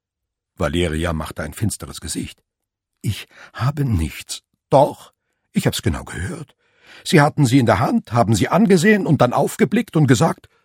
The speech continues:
‚Wunderbar.‘ Einfach so, als wären sie verliebt.“ Valeria starrte die Frau wütend an und räusperte sich.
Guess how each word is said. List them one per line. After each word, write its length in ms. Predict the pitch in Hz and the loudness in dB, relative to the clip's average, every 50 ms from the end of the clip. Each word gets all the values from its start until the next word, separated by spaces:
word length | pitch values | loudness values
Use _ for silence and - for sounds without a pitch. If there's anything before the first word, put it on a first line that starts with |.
| _ _ _ | _ _ _
‚Wunderbar.‘ 880 | - 147 190 202 117 117 117 - - - - - - - - - - _ _ _ | 2 2 4 4 2 0 -6 -10 -12 -14 -16 -14 -16 -16 -16 -18 -20 _ _ _
Einfach 400 | - 156 170 233 220 - - - | 2 4 4 4 2 0 -2 -2
so, 340 | - - 113 120 165 220 - - - - _ _ _ | 2 6 6 8 8 6 2 -2 -6 -20 _ _ _
als 220 | - 95 - - | -12 -10 -10 -8
wären 280 | 76 85 82 - 71 85 | -8 -8 -8 -6 -8 -8
sie 280 | - - 78 71 - _ _ _ _ | -8 -10 -12 -14 -18 _ _ _ _
verliebt.“ 920 | - - - - - - 92 107 214 - 370 - _ _ _ _ _ _ _ _ _ _ _ _ _ _ _ _ _ _ _ _ _ _ _ _ _ _ _ _ _ _ _ _ _ _ _ _ _ _ | -16 -12 -8 -8 -6 -4 -2 -2 -2 -2 -4 -10 _ _ _ _ _ _ _ _ _ _ _ _ _ _ _ _ _ _ _ _ _ _ _ _ _ _ _ _ _ _ _ _ _ _ _ _ _ _
Valeria 760 | - 95 101 98 95 95 101 107 110 104 120 131 135 131 123 | -2 2 2 4 4 4 2 2 2 2 0 0 0 0 -2
starrte 400 | - - - 117 104 95 - 101 | -4 -6 -6 -6 -6 -6 -6 -8
die 100 | 76 76 | -8 -10
Frau 400 | - - - 85 85 78 69 69 | -10 -8 -6 -6 -6 -6 -8 -8
wütend 460 | 76 92 98 - - 85 73 - - - | -8 -8 -8 -8 -8 -12 -12 -10 -10 -8
an 260 | 85 90 90 90 - _ - | -6 -6 -6 -6 -8 _ -12
und 160 | 156 131 - | -12 -10 -8
räusperte 500 | 92 - - - - - - - - - | -8 -8 -10 -10 -14 -20 -20 -20 -20 -20
sich. 300 | - - - - - - | -20 -20 -20 -20 -20 -20